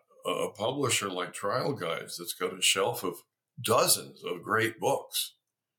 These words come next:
uh, written by really, really good people, a couple of real duds in there, but they're gonna be, and some of them that are really just rip-offs of what's already in other books. But by and large,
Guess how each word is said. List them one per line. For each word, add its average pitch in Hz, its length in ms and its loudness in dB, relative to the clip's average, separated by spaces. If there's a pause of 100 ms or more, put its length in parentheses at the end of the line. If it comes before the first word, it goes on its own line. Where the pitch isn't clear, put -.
(320)
uh, 87 560 -4
written 110 340 0
by 95 120 4
really, 95 640 0
really 92 380 -2
good - 400 -6
people, - 260 -4
a - 40 -14
couple - 280 -4
of 87 80 0
real 85 220 -2
duds 180 440 -4
in 73 240 -12
there, - 180 -20 (520)
but 101 300 2 (600)
they're 92 120 0
gonna 110 420 0
be, 78 280 -8 (520)
and 101 200 4
some 107 260 6
of 98 80 -2
them 90 160 -2
that 87 160 0
are 85 100 0
really 87 240 -2
just 80 180 -4
rip-offs 85 560 2
of 73 140 -8
what's 85 180 -8
already 85 320 -8
in 82 200 -12
other 78 200 -8
books. - 480 -2
But 87 300 -12
by 202 160 2
and 180 220 4
large, 104 400 0